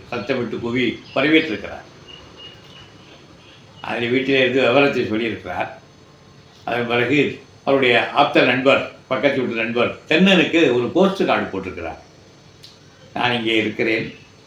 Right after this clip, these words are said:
அப்பா அம்மாவிடம் சொல்லிவிடுது" என்று ஒரு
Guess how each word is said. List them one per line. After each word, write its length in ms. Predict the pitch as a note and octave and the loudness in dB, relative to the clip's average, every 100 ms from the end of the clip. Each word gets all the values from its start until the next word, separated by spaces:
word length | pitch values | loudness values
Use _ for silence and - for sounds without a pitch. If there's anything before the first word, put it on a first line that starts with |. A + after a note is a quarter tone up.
| - - - - - - - - | -20 -20 -20 -20 -20 -20 -20 -20
அப்பா 340 | - B2 - A#2+ | -12 -8 0 2
அம்மாவிடம் 540 | A#2+ A2+ A2 G#2 G2 | 2 0 0 -2 -6
சொல்லிவிடுது" 680 | - A#2+ A2+ G2+ F#2+ F2+ - | -4 -4 -2 -4 -6 -8 -12
என்று 480 | G#2 F#2+ G#2 G#2+ D#2+ - - - - - - - - | -12 -8 -4 -4 -6 -14 -20 -20 -20 -20 -20 -20 -10
ஒரு 440 | G#2+ G2+ F2+ - | -8 -6 -8 -10